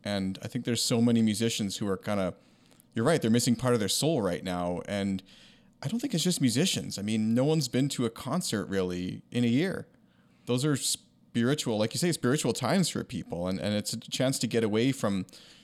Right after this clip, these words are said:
from their day-to-day life and, and really experience. And, and not to mention playing with other musicians. You mentioned that a lot of these players just,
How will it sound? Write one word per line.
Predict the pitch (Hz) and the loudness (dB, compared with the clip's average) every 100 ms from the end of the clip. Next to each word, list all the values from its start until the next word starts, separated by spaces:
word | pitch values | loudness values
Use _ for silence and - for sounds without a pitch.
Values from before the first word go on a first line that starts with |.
| - | -14
from | - 107 | -4 -2
their | 101 | 0
day-to-day | 107 107 104 | 0 0 2
life | 98 110 131 | 2 0 0
and, | 98 95 95 - - | -2 -4 -6 -12 -12
and | 98 | -6
really | 107 98 | -4 -4
experience. | - - 120 113 123 | -4 -4 -2 -2 -2
And, | |
and | 123 151 | 0 2
not | 214 | 2
to | 180 | 2
mention | 139 127 107 95 - - - | 2 2 0 0 -10 -20 -16
playing | - 151 165 | -2 2 4
with | 135 | 2
other | 127 120 | 2 4
musicians. | 110 117 151 110 101 | 4 2 2 0 0
You | 147 | 0
mentioned | 185 - 185 | 2 2 2
that | 117 - | 2 0
a | 120 | -2
lot | 135 170 | 0 2
of | |
these | 156 131 | 0 -2
players | - 131 135 123 | -2 2 2 2
just, | 117 - | 0 -2